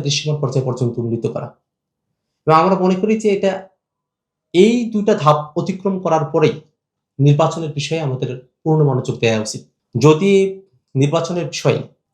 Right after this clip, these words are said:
আমরা আগে থেকেই দলীয়ভাবে প্রস্তুতি নিতে শুরু করতাম, হয়তো সংস্কারের যে আলোচনা এতদিন পর্যন্ত জাতির কাছে রেলিভেন্ট আকারে ছিল,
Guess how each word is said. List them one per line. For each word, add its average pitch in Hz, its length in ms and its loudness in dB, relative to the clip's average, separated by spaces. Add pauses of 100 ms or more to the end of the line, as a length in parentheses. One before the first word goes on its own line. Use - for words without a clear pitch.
আমরা 135 280 4 (600)
আগে 143 200 6
থেকেই 143 260 -4 (580)
দলীয়ভাবে 143 600 4 (300)
প্রস্তুতি 180 340 0
নিতে 165 200 -4
শুরু 180 180 -2
করতাম, - 260 0 (480)
হয়তো 180 300 4 (280)
সংস্কারের 190 420 -2 (100)
যে 196 100 4 (520)
আলোচনা 147 340 2 (180)
এতদিন 147 260 -2 (100)
পর্যন্ত 143 320 -2 (480)
জাতির 139 300 4
কাছে 147 220 2 (380)
রেলিভেন্ট 147 420 4
আকারে 135 240 -2
ছিল, 110 120 -10